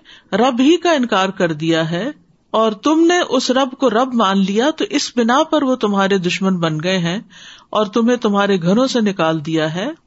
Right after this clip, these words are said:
اب کسی بھی بنا پر یہ بات درست نہیں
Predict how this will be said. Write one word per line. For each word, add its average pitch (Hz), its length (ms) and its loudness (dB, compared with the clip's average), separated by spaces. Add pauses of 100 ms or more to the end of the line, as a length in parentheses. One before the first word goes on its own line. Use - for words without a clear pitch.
(160)
اب 285 140 0 (600)
کسی 294 320 2
بھی 339 140 4
بنا 220 320 2
پر 220 280 -2 (680)
یہ 220 140 0
بات 208 340 0
درست 240 320 -2
نہیں 233 400 0